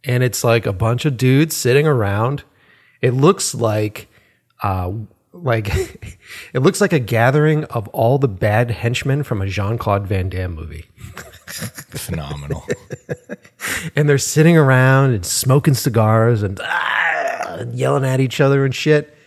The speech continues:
Speaker 1: And you're like, "You guys aren't all fucking related. You don't all live in the same house." Unless there's, like, some big communal, like, Airbnb that all of Jean-Claude Van Damme's bad guys stay in.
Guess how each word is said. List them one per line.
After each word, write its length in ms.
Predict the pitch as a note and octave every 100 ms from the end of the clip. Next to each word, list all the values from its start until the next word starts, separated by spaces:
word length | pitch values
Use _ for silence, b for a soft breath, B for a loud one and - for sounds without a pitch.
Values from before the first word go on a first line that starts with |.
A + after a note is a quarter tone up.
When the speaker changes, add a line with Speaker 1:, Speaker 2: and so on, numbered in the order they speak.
| b
Speaker 1:
And 120 | D#3+
you're 80 | F#3+
like, 240 | F#3+ E3+ - b b
"You 140 | D4 G#4+
guys 240 | G4 D3
aren't 160 | D#3 C#3+
all 100 | C3
fucking 420 | - D#3 C#3+ B2
related. 540 | A2 A2 B2+ G3+ F#3 _ _ _ _ _ _ _ _ b b b -
You 280 | - - E4+
don't 380 | - - G3
all 280 | C#3 B2+ A#2
live 200 | A2+ A#2
in 100 | A2
the 80 | F#2+
same 380 | - B2 G#2+ F#2
house." 420 | F#2+ A#2+ D#3+ - B B B B
Unless 380 | D#3+ F3 A3 -
there's, 260 | F#3 C#3+
like, 220 | D3 C3+ -
some 220 | - A2+
big 420 | F#2 C3 C3+ B2
communal, 840 | - A#2 A#2 B2 B2 B2 A2+ G#2+ b b b b -
like, 320 | A2 G#2 G#2 _
Airbnb 960 | - B2 B2 B2 A#2+ A2+ A2+ A2+ C3 B2+ b -
that 120 | G#2
all 220 | A#2 A#2+
of 80 | A2+
Jean-Claude 560 | A2+ A2 G#2+ A2+ G2+
Van 180 | G2 G#2+
Damme's 280 | G#2+ G#2+ F2
bad 280 | - F#2+ F#2+
guys 220 | F#2 E2+
stay 300 | - F2 D2+
in. 140 | C#2